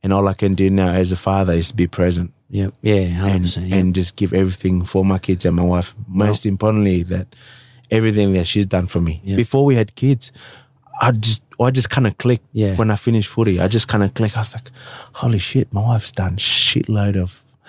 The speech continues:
Speaker 2: Yeah.
Speaker 1: and the amount of arguments that we have just because I didn't eat the right food before the game, those little things that kind of just, it,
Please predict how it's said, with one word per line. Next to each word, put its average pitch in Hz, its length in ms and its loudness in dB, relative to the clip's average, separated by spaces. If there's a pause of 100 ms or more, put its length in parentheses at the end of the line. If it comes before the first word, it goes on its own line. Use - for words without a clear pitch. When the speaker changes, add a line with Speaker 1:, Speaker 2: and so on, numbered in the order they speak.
Speaker 2:
Yeah. 98 160 -4
Speaker 1:
and 110 140 0
the 123 80 4
amount 160 240 4
of 113 80 2
arguments 104 520 2
that 104 160 2
we 104 100 4
have 104 260 2
just 101 220 -2
because 104 420 -2
I 98 160 0
didn't 101 380 0
eat 104 180 0
the 101 60 0
right 95 260 0
food 101 220 0
before 98 280 0
the 95 80 0
game, 98 300 0 (380)
those 113 240 2
little 117 220 4
things 110 300 -2
that 95 160 0 (640)
kind 131 220 2
of 110 140 2
just, 107 260 0 (460)
it, 110 80 0